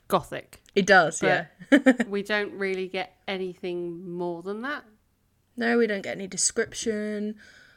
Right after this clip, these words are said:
Speaker 2: The, the only kind of other reference we get to, like, the school building itself is when, like, literally in the opening scene, when Finch and her parents are driving up to the school for her audition,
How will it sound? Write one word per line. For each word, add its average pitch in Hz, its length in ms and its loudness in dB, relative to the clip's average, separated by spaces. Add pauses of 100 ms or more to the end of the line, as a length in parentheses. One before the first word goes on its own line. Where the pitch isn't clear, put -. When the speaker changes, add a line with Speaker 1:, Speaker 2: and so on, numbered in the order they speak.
(100)
Speaker 2:
The, 240 240 -8
the 254 140 2
only 262 200 4
kind 247 240 -2
of 208 220 -8 (180)
other 208 280 0
reference 185 520 -6
we 190 100 -8
get - 300 2
to, 208 120 -4
like, 170 220 0
the - 60 -12
school - 300 0
building 175 400 2
itself 175 540 2
is 160 120 -4
when, 180 600 2 (880)
like, - 360 -2 (200)
literally 233 420 0
in 185 120 -2
the 185 140 -4 (120)
opening 196 560 4
scene, 165 560 -2 (200)
when 185 220 -4
Finch - 560 -6 (640)
and 175 140 -2
her 180 100 -4
parents 180 480 -2
are - 20 -16
driving 175 420 -4
up - 180 -8
to - 100 -14
the 160 80 -8
school 185 360 0
for 165 180 -8
her 165 220 -4
audition, 165 640 -4